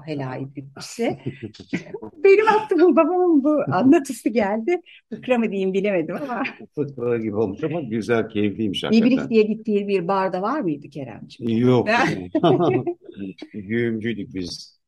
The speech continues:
Speaker 2: gençliğimizde. Benim de aklıma ibrik deyince bu Takunyalı tipler de geliyor yani böyle.
Speaker 1: Ha,
Speaker 2: Bilmiyorum
Speaker 1: tabii,
Speaker 2: yani.
Speaker 1: tabii.
Speaker 2: Böyle ibrik denince Tuvalet Hela ile birlikte Takunyalı
Speaker 1: Nalınlar.
Speaker 2: insan-, evet, değil mi?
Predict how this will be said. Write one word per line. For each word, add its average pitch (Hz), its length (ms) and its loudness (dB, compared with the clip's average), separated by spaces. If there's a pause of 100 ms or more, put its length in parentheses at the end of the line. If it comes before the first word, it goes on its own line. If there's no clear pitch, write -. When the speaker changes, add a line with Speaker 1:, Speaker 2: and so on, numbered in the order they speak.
(180)
Speaker 2:
gençliğimizde. 82 1000 -6 (260)
Benim 170 220 2
de 240 40 -4
aklıma 190 300 -2
ibrik 143 260 -6
deyince 214 180 -4
bu 190 60 -10
Takunyalı 147 440 0
tipler 151 320 -2
de 107 60 -2
geliyor 87 240 -4
yani 80 320 -8
böyle. 85 120 -10 (160)
Speaker 1:
Ha, - 0 -
Speaker 2:
Bilmiyorum 370 220 2
Speaker 1:
tabii, - 160 -2
Speaker 2:
yani. - 40 -6
Speaker 1:
tabii. 233 500 0
Speaker 2:
Böyle 101 200 -4
ibrik 107 300 -6
denince 131 360 -4
Tuvalet 104 360 0
Hela 107 320 2
ile 90 220 -4
birlikte 90 460 -6 (880)
Takunyalı - 400 0
Speaker 1:
Nalınlar. 233 120 8
Speaker 2:
insan-, 170 760 2
evet, 90 420 -4
değil 135 120 -2
mi? 92 240 -4